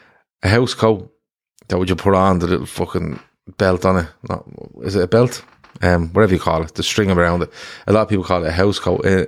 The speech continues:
a lot of people in Ireland call it a dressing gown. Um,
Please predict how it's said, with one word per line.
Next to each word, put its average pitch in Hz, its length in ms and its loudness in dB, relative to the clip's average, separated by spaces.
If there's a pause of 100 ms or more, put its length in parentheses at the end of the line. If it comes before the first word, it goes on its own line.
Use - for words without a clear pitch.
(140)
a - 60 -2
lot 107 120 4
of 98 60 -2
people 98 180 0
in 95 60 2
Ireland 95 240 2
call 90 300 0
it 71 80 2
a 87 40 0
dressing 95 380 0
gown. 80 220 -2 (720)
Um, 85 500 0